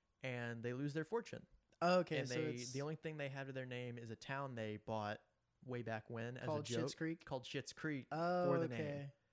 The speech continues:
Speaker 1: Uh, and so now they're ha-, having to kind of adjust to this, like, backwoods type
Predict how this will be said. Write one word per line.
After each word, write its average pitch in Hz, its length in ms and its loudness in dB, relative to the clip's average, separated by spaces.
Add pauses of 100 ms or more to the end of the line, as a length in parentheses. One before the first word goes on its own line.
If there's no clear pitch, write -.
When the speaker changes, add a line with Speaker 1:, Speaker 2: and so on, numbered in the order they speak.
(420)
Speaker 1:
Uh, 117 340 0 (280)
and 131 140 -6
so 120 420 0
now 120 200 -2
they're 123 140 -2
ha-, - 380 -8
having 131 280 -4
to 127 100 -6
kind 127 220 -4
of 117 60 -8
adjust 117 500 -4
to 123 60 -2
this, 110 280 -6
like, 110 140 -6 (100)
backwoods 120 720 -4
type 117 240 -6